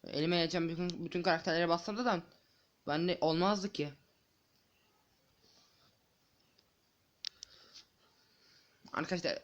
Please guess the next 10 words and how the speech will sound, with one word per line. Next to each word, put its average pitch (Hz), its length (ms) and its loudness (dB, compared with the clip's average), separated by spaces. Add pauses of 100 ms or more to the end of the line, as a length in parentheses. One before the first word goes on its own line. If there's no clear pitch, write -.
çok 226 300 0 (640)
üstüne 196 380 6
ittim 190 260 4
adamın. 143 360 0
Herkesin 185 420 2
Nani 180 220 8
var. 135 340 0 (920)
Ama 208 200 0
ayıp, 202 360 4
ayıp. 165 380 2